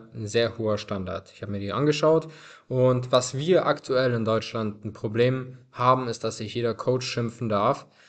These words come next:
Ähm, und sobald du ein Life-Coach bist, darfst du andere Ratschläge geben, darfst teures Geld für, ähm, Einzelsitzungen nehmen und so schön es auch ist, dass jeder machen kann, was er will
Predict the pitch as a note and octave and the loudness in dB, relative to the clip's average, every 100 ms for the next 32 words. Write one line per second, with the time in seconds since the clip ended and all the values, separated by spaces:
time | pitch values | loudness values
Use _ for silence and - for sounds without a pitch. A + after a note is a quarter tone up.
0 | _ _ B2 A2+ A#2 B2 B2 B2 B2 A#2+ | _ _ 0 2 2 -2 -4 -4 2 4
1 | B2 A2+ B2 B2 A#2 A2+ - A#2 - G#2+ | 4 4 2 2 -2 -2 -2 -4 -2 -4
2 | - G#2 G#2+ G#2 A#2 - A#2+ A#2+ A#2 A#2+ | -4 -6 -4 -2 -2 -4 -4 -4 0 -2
3 | A#2 A2+ G#2+ - - A2 G#2+ G#2 A#2 A2 | -2 0 -2 -2 -4 -4 -4 -2 -2 -2
4 | - A2+ A2 G#2+ G2 G2+ G#2+ B2+ B2 A2 | -6 -6 -2 -2 -4 -6 -6 -6 -4 -4
5 | A#2 - G#2+ G2 G2+ A#2 G#2 G#2 G#2 G2+ | -4 -4 -6 -4 -4 -4 -4 -4 -4 -6
6 | - - - _ _ _ _ - A#2+ A#2 | -12 -20 -20 _ _ _ _ -8 -2 4
7 | D#3 E3 D#3 B2+ A#2+ C#3 B2 A2+ A2 A2+ | 6 6 6 0 2 0 0 -2 2 2
8 | A2+ A2+ A2 A2+ A2 G#2 G#2+ G#2 B2 G2 | 2 0 -2 0 0 0 -2 4 4 4